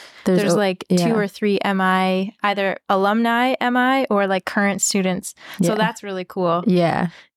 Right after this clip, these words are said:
Speaker 2: You, um, are not from Newfoundland. You, so can you tell me a little bit about, like, why you ended up here, how you ended up at the Marine Institute, um,
Speaker 1: Yeah.
Speaker 2: how you ended up in this project?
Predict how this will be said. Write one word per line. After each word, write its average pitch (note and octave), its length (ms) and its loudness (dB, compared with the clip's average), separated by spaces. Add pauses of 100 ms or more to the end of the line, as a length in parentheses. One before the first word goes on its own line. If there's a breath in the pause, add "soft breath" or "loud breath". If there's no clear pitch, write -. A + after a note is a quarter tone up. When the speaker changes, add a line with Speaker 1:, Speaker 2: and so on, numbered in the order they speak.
Speaker 2:
You, D#4 680 2
um, G#3 720 0
are A3+ 120 -2
not E4 200 0
from G#3 220 -2
Newfoundland. F#3 540 0
You, G3+ 360 0 (120)
so A3 300 0
can - 180 -4
you C#4 100 0
tell C#4 160 0
me A#3+ 100 0
a G#3 60 0
little G3+ 180 -2
bit G#3 120 -2
about, F#3+ 300 0
like, F#3+ 160 -2
why F#3+ 380 2
you G3 280 -2
ended F#3+ 240 0
up F#3+ 160 0
here, G3 300 2
how G3 140 2
you G3 180 0
ended F#3+ 240 0
up F#3+ 140 -2
at F#3+ 60 -4
the G3+ 80 2
Marine G3 240 2
Institute, G3 640 0 (720 loud breath)
um, F#3 420 2
Speaker 1:
Yeah. G#3 100 -2
Speaker 2:
how - 180 0
you G#3 120 -2
ended G#3 180 -2
up G3+ 100 -2
in G3 60 0
this F#3+ 120 0
project? G#3 600 -2